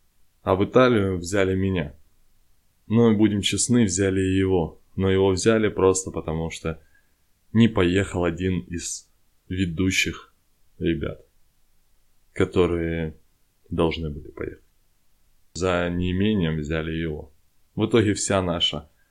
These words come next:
борьба не стоила ничего. Не стоило ничего в глобальном плане, но для меня это был безумно кайфовый урок.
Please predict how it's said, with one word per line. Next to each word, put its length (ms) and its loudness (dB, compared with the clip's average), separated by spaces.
борьба 640 0
не 160 0
стоила 540 -4
ничего. 640 -6
Не 140 4
стоило 440 4
ничего 440 2
в 40 -4
глобальном 600 0
плане, 300 -2
но 180 -2
для 200 -2
меня 340 -2
это 240 -8
был 220 -2
безумно 680 -2
кайфовый 680 -2
урок. 580 -2